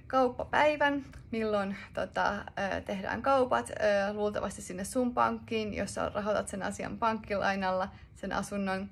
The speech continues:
Ja myyjä lähettää sulle sitten, ö, tai se välittäjä joko etukäteen sen sopimuksen tarkastettavaksi, tai sitten, ö, sä saat sen siellä tilaisuudessa vasta. Mut kannattaa ainakin,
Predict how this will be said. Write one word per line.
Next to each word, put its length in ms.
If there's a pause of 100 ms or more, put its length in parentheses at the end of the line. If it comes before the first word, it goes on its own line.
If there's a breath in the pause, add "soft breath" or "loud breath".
(540 loud breath)
Ja 240
myyjä 300
lähettää 400
sulle 260
sitten, 460 (460)
ö, 60
tai 140
se 120
välittäjä 680 (380)
joko 320
etukäteen 680
sen 180
sopimuksen 760
tarkastettavaksi, 1080
tai 220
sitten, 500 (440 loud breath)
ö, 240 (180)
sä 300
saat 340
sen 140
siellä 300 (160)
tilaisuudessa 640
vasta. 240
Mut 120
kannattaa 320
ainakin, 360